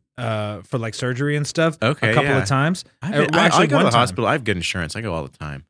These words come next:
Speaker 1: Yeah, I definitely, I mean, I have good insurance, but I don't go all that. It's not, I don't do it for kicks.
Speaker 2: Yeah, I mean, I'm also just ill in general. I'm just a
Speaker 1: Yeah.
Speaker 2: kind of a, have a lot of health problems.
Speaker 1: So glad we do a podcast two feet from each other.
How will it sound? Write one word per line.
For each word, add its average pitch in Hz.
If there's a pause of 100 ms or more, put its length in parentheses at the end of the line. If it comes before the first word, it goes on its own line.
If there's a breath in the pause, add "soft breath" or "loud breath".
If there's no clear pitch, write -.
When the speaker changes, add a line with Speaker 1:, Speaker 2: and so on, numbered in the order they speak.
Speaker 1:
Yeah, 123
I 123
definitely, 165
I 120
mean, 143
I 143
have 143
good 135
insurance, 135
but 127
I 135
don't 135
go 131
all 123
that. 123
It's -
not, 156
I 135
don't 156
do 165
it 147
for 143
kicks. 147
Speaker 2:
Yeah, 165
I 135
mean, 143
I'm 151
also 156
just 120 (220)
ill 85
in 73
general. 85
I'm 101
just 104
a 101
Speaker 1:
Yeah. 113
Speaker 2:
kind 87
of 76
a, 78
have 85
a -
lot 71
of 73
health 80
problems. 71
Speaker 1:
So 135
glad 120
we 117
do 110
a 101
podcast 110
two 127
feet 120
from 98
each -
other. 104